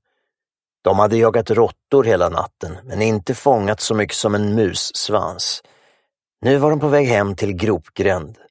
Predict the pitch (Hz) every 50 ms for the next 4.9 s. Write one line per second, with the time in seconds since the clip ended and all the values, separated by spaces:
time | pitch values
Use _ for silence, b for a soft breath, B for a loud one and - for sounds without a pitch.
0 | _ _ _ _ _ _ _ _ _ _ _ _ _ _ _ - 90 92 95 95
1 | - - 92 101 - 104 92 92 - 104 92 90 90 90 - 87 87 92 92 113
2 | 107 90 90 - - 92 95 95 92 92 90 - - - - 147 143 131 120 117
3 | 113 113 113 113 107 - - 101 98 92 85 95 90 90 - - - 95 92 92
4 | 92 87 92 92 95 - - - - - - 92 92 92 90 85 80 -